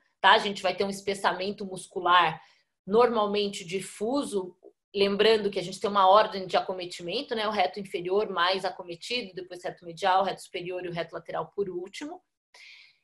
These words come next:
E num diferencial com as miosites, a gente lembra que quando a gente não tem acometimento do tendão do músculo na imagem,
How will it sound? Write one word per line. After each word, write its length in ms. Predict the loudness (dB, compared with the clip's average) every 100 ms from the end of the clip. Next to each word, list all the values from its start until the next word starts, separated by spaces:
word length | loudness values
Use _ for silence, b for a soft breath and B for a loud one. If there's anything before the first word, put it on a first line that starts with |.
| _
E 320 | 0 0 0 -4
num 320 | -4 -4 -4
diferencial 720 | -6 0 2 2 2 2 2
com 100 | -2
as 140 | -2
miosites, 560 | 0 0 0 -6 -6 -4
a 60 |
gente 280 | -4 -4 -6
lembra 400 | -4 -2 0 -2
que 440 | -2 -10 -10 -10 -14 _
quando 200 | -4 -2
a 60 | -2
gente 320 | -4 -8 -6
não 320 | -2 -2 -2
tem 280 | 0 2 2
acometimento 800 | 0 0 -4 -4 -8 -12 -12 -12
do 180 | -8 -10
tendão 640 | -6 -6 -4 0 0 0
do 120 | -4
músculo 500 | -4 -4 -4 -8 -10
na 180 | -6 -6
imagem, 640 | 0 2 4 2 -2 -8